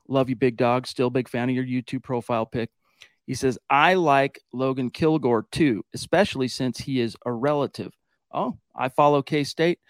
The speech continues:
I hope we can draft Deuce Vaughn. Looks a lot like Darren Sproles. Appreciate you, David.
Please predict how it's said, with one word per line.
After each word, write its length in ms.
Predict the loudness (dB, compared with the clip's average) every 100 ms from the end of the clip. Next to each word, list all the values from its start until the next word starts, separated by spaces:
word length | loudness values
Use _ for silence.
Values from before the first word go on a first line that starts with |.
| _ _
I 100 | -8
hope 280 | 0 0 -2
we 280 | -2 0 0
can 440 | -2 -2 0 -2 -4 _ _ _
draft 520 | 0 2 4 2 -6 -18 -4
Deuce 460 | 0 0 -4 -10 -16 _
Vaughn. 500 | 0 2 2 0 -6 -14 -6
Looks 380 | -2 -2 -6 -8
a 60 | -6
lot 340 | 0 0 0 -6
like 360 | -6 -6 _ _ -10
Darren 360 | -8 -6 -6
Sproles. 680 | -8 -14 -6 -6 -4 -8 -16 _
Appreciate 380 | -8 -4 -2 -4
you, 80 | -6
David. 300 | -10 -10 -12